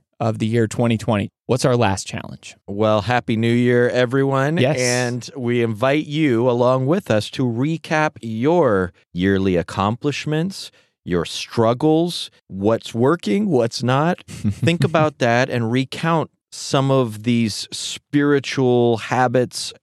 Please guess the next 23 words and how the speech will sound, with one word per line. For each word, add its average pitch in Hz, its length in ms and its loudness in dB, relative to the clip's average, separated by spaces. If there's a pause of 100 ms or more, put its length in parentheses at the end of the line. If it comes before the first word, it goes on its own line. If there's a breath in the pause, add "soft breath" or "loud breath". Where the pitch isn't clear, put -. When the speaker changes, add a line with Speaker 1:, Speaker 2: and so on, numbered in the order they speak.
Speaker 2:
and 117 600 0 (140)
processes - 800 0 (300 soft breath)
with 135 180 2
someone 160 360 2
that's 151 160 0
close - 380 0
to - 100 -4
you. 73 320 -4 (200)
And 107 280 0
we've 127 200 2
encouraged 139 640 0
that 120 180 0
several 131 380 0
times 117 380 2
throughout 98 280 2
this - 240 -6
year 95 380 2
to 92 360 -2
have 101 300 0
some 135 320 -2
kind 110 320 2
of 92 180 -2
a, 90 220 2